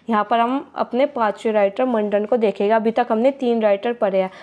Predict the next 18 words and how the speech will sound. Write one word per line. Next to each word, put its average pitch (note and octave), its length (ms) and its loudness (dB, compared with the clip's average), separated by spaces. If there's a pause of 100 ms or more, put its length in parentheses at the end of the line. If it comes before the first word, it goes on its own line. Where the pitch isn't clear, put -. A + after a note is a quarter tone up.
(140)
जो C4 120 2
फोर्थ A3+ 360 -2
नंबर B3 260 2
पर B3 160 0
राइटर A3 440 2
थे, C4+ 60 4
वे B3 260 2
थे C4+ 60 4
बिहारी G#3 420 0
लाल, F#3+ 240 0
जो A3+ 140 -2
मैं A#3 120 2
आपको A3+ 240 2
कल A#3 260 0
की A3 120 -4
क्लास G3+ 340 -4
में B3+ 100 -2
करवाऊँगी, F#3+ 520 -4